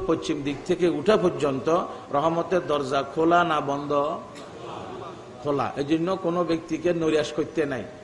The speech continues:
"যা বেটা, তুই দুজকে যাবি, বেআমল, বেনামাজি, বেদাত করস, শিরিক করস", এইভাবে কোনো ব্যক্তিকে নৈরাশ করতে নাই। কারণ সূর্য পশ্চিম দিক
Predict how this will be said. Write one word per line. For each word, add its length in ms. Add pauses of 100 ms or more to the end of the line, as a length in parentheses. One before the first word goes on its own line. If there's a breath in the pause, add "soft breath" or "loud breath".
(120)
"যা 80
বেটা, 220 (400)
তুই 80
দুজকে 400
যাবি, 320 (600)
বেআমল, 440
বেনামাজি, 600 (640)
বেদাত 320
করস, 300
শিরিক 260
করস", 420 (280 loud breath)
এইভাবে 360
কোনো 280
ব্যক্তিকে 560
নৈরাশ 380
করতে 320
নাই। 160
কারণ 420 (320 loud breath)
সূর্য 520
পশ্চিম 440
দিক 120